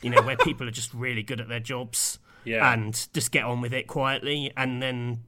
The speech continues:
Speaker 1: you know, often with a big emotional payout at the end. I really, really like Unforgotten. I think it's great. I think it's on Netflix as well for international viewers.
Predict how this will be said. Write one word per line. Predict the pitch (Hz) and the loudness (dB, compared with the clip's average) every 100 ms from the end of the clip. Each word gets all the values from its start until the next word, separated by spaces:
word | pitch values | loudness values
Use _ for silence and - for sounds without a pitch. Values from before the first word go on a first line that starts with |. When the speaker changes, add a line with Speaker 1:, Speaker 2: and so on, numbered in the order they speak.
| - - | -16 -10
Speaker 1:
you | 131 | -6
know, | 120 120 | -4 -4
often | 127 123 - 127 120 | -4 -6 -6 -4 -2
with | 113 113 | -2 -4
a | |
big | 131 127 | -4 -6
emotional | 127 127 117 123 | -4 -2 -2 -4
payout | 113 131 123 127 | -4 -2 -2 -4
at | |
the | 127 131 | -4 -4
end. | 120 117 | -2 -4
I | 143 | -2
really, | 147 147 127 | 0 0 0
really | 117 113 113 | 0 0 0
like | 113 113 | -2 -4
Unforgotten. | 110 113 113 107 | -8 -8 -12 -10
I | 117 | -8
think | 113 | -8
it's | 117 - | -8 -8
great. | 117 - | -6 -6
I | |
think | - - | -10 -10
it's | - | -6
on | 143 | -4
Netflix | 127 - - 113 - | -4 -4 -8 -12 -12
as | 120 | -8
well | 123 110 | -4 -4
for | 113 120 110 - - - | -4 -6 -8 -10 -16 -8
international | 113 117 110 110 113 | -6 -4 -6 -6 -8
viewers. | 110 110 110 113 | -6 -4 -4 -8